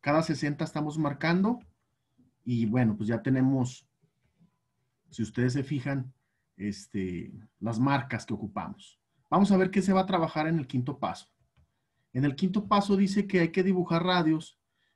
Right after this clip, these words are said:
con la regla en las marcas que se dejaron al medir el ángulo obtenido mediante transportador. Entonces, vamos a trazar ya radios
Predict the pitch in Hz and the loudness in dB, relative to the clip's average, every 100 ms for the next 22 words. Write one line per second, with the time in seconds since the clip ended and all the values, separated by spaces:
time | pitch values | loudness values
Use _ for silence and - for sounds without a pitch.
0 | _ 123 127 127 143 139 160 151 139 123 | _ 0 2 2 0 0 0 0 0 0
1 | 135 143 - 160 - 131 131 123 135 139 | 0 -2 -4 -8 -6 -4 0 -2 -2 -2
2 | 147 139 127 123 135 139 143 143 135 123 | -2 0 0 0 0 -2 -2 -4 -4 -2
3 | 120 123 131 127 117 120 117 - 117 120 | 0 0 0 -2 -2 -6 -10 -8 -8 -4
4 | 160 208 - _ _ _ _ _ _ _ | -2 -2 -4 _ _ _ _ _ _ _
5 | _ _ _ _ _ _ - 131 123 156 | _ _ _ _ _ _ -10 -4 0 2
6 | 190 190 196 - _ _ _ 127 151 170 | 6 6 4 -6 _ _ _ -4 0 2
7 | 175 185 151 160 151 165 165 - _ _ | 0 -2 -2 0 4 6 4 -2 _ _
8 | _ _ _ 165 175 160 180 190 | _ _ _ 2 4 6 4 2